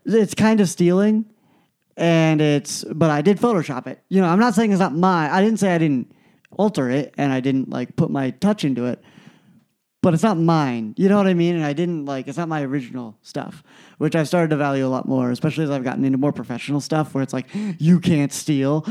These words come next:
you know? <laughs> Like, I like to use my own music. I like to use my own stuff. Um, so that's why I wouldn't use it, the first reason. Second reason is hot take, and I don't think it's a hot take, but, like,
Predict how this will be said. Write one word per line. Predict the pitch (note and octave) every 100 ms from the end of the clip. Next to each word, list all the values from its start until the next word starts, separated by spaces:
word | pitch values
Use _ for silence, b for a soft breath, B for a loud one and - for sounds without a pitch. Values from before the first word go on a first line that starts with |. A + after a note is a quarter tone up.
| A#3 G3+
you | F#3+
know? | F3+ G3
<laughs> | A3 F#3+ A3 G3+ - C4 A#3 D#3+
Like, | D#3
I | E3+ E3+
like | F3 F3+
to | F3+
use | E3+
my | D#3+ D3+
own | D3+
music. | F#3 E3+ E3
I | D3+
like | C#3 C3
to |
use | B2+
my | B2 A#2+
own | A#2 A2 G#2+ b b b b b
stuff. | - C#3+ A#2+ - - -
Um, | C#3 C3 B2 A2 G#2 - _ -
so | F3+
that's | G#3 A3+
why | A3 G3
I |
wouldn't | F3 D3+ C#3+
use | C3
it, | A#2+ -
the | A2
first | A#2+ -
reason. | - - - b b b b
Second | F#3+ G#3 C4+
reason | A3+ F#3 F#3
is | D#3 C3 - _
hot | F3 G3+ -
take, | D#3 E3 - - -
and | D3+
I | D3
don't | D3
think | C#3+ B2+
it's | B2
a | A#2+
hot | A#2+ -
take, | B2+ A2+ _
but, | C3
like, | C3 B2+